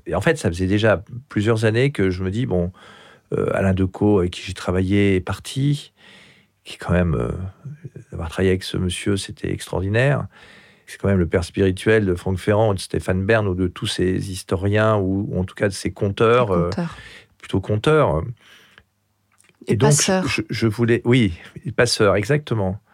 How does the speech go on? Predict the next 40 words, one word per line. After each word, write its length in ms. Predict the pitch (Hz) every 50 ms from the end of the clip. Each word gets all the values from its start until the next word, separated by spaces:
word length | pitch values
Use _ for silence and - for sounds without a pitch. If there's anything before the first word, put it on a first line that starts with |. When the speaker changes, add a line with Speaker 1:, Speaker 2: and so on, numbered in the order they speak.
| _ - - -
Speaker 2:
Ils 40 | -
sont 140 | - 233 214
plus 240 | - - 240 220
que 80 | - -
des 120 | 185 185 185
conteurs. 380 | - - 180 160 - 180 175
Pour 160 | - - 196 190
moi, 80 | 202
ils 80 | 208 120
sont 60 | 113
Speaker 1:
C'est, 40 | -
Speaker 2:
vraiment 240 | - 101 185 185 92
des 120 | - 180
passeurs. 340 | 185 - 175 165 - - 180 139
Speaker 1:
c'est 20 |
vraiment 180 | 117 127 139 151
des 100 | 151 135
passeurs. 600 | 120 123 120 113 - - 135 139 165 180 160 135 -
Et, 260 | - 123 117 117 113
et 640 | 107 - - 117 113 110 110 101 95 87 87 87 90
il 40 | 90
y 60 | 90
en 100 | 98 101
a 80 | 123
eu 100 | 156 190
d'autres, 340 | 185 233 269 135 - - -
hein, 160 | 104 117 127
mais 500 | 127 110 95 87 85 85 80 71 64 64 76
Castelot, 440 | - 82 - - - 101 104 107 110
et 20 |
cetera. 300 | 98 - - - 117 120
Mais 160 | 117 98 85 85
moi, 180 | 92 107 101
j'ai, 300 | 107 92 98 98 101 101 -
j'ai 140 | - 98
eu 60 | 98 95
cette 220 | - - 101 -
chance. 300 | - - - 127 - -
Pourquoi 280 | - - 101 - 131 131
je, 120 | 107